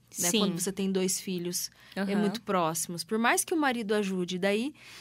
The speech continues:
Speaker 1: o marido, ele entende nesse momento? Como foi esse momento que vocês viveram?
Speaker 2: Olha, é uma mudança, assim, o pessoal fala, "Ai, é,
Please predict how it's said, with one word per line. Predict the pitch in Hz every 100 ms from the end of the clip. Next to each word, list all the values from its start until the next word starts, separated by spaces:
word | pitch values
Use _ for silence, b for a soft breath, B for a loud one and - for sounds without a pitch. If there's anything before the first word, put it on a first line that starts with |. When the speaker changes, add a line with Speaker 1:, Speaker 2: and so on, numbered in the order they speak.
| B
Speaker 1:
o | 262
marido, | 330 370 302 202 226
ele | 277
entende | 277 311 311 311 247
nesse | 226 -
momento? | 202 220 226 214
Como | 359 466
foi | - 269 214 175 185 - _ _ -
esse | 190 -
momento | 220 214 208
que | 202
vocês | 196 214 190
viveram? | 190 185 165 160 190 - _ _ -
Speaker 2:
Olha, | 180 170 160 156 - - - - -
é | 175 175 175
uma | 175
mudança, | 170 170 175 170 185 214
assim, | - 185 170
o | -
pessoal | - - 185
fala, | 180 185 175
"Ai, | 185 233 254 208
é, | 185